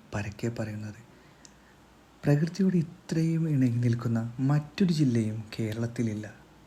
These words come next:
കണ്ണുകൾ എവിടെ പായിച്ചാലും മനം നിറയ്ക്കുന്ന കാഴ്ചകൾ സമ്മാനിക്കുന്ന വയനാടിനെ ഞാൻ എൻ്റെ നെഞ്ചോട് ചേർക്കുന്നത്. മഴക്കാലത്ത് ഏറെ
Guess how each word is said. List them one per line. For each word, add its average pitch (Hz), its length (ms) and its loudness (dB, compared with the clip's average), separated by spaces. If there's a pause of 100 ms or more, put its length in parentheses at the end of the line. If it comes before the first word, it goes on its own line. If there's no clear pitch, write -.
(1600)
കണ്ണുകൾ 180 520 2
എവിടെ 120 340 0
പായിച്ചാലും 101 680 -4 (760)
മനം 165 360 6
നിറയ്ക്കുന്ന 190 480 6 (120)
കാഴ്ചകൾ 120 460 0 (100)
സമ്മാനിക്കുന്ന 110 520 0 (120)
വയനാടിനെ 104 640 -2 (560)
ഞാൻ 180 300 8
എൻ്റെ 107 220 0
നെഞ്ചോട് 117 640 -2
ചേർക്കുന്നത്. 104 540 -6 (720)
മഴക്കാലത്ത് 127 800 2 (120)
ഏറെ 151 300 2